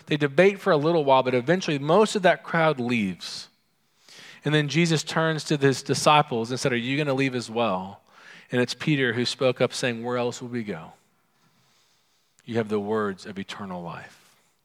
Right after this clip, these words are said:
Now, I think Peter's saying two things. A, I believe you're the Messiah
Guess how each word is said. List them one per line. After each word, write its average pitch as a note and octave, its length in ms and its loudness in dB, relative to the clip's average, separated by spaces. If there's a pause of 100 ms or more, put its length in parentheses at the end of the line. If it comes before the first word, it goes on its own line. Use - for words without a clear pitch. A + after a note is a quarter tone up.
(760)
Now, A#2 340 2 (340)
I C3 100 2
think B2 160 0
Peter's A#2 280 -2
saying G#2 220 -4
two A2+ 160 -4
things. G2+ 320 -4
A, A#2+ 340 2
I A#2+ 120 0
believe A2 260 -2
you're A2 100 0
the G#2 80 -4
Messiah G#2+ 680 0